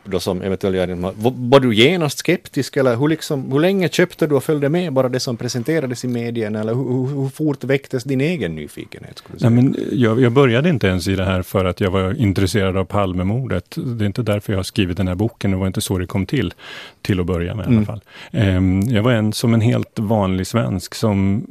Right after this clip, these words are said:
Speaker 2: eh, trodde, vi tror på våra myndigheter. Jag tror att, att finländare också tror på sina myndigheter. Eh, och vi trodde på att vår polis gör sitt bästa, och vi tror att de, om de säger att de har löst mordet men inte fick ihop tillräckligt med bevis, att det är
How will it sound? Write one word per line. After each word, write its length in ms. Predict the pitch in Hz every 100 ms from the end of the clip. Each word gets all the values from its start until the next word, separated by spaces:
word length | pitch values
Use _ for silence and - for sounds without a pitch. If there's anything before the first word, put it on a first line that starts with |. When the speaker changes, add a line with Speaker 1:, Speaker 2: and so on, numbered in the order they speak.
| 190
Speaker 2:
eh, 400 | 127 110 101 107
trodde, 480 | 131 117 90 131 123
vi 200 | 135 120
tror 220 | - 113
på 120 | 143
våra 160 | 151 139
myndigheter. 640 | 135 120 101 135 165 -
Jag 160 | 98 107
tror 200 | - 107
att, 240 | 110 - 151
att 260 | 104 104 -
finländare 440 | - 113 107 98 95 95 95
också 280 | 92 - 139
tror 200 | 131 98
på 140 | 101
sina 240 | 101 98 95
myndigheter. 600 | 98 90 90 90 92 90 - - - -
Eh, 300 | 120 104 101
och 320 | 101 101 98
vi 60 | 107
trodde 280 | 110 104
på 140 | 95 107
att 80 | 95
vår 100 | 104
polis 460 | - 87 98 123 127
gör 120 | 120
sitt 160 | -
bästa, 480 | 107 117 - - 120
och 200 | 120 110
vi 60 | 110
tror 240 | - 107
att 100 | 101
de, 260 | 110 101 104
om 140 | 101
de 140 | 98 113
säger 340 | - 110 110
att 140 | 123
de 140 | - 120
har 100 | 117
löst 300 | 101 104 -
mordet 440 | 113 104 107 - - - -
men 180 | 117 110
inte 260 | 101 -
fick 220 | 98 104
ihop 220 | 98 98 -
tillräckligt 520 | 107 95 92 95 -
med 140 | 101
bevis, 480 | 92 90 120 104 -
att 140 | 98
det 80 |
är 60 | -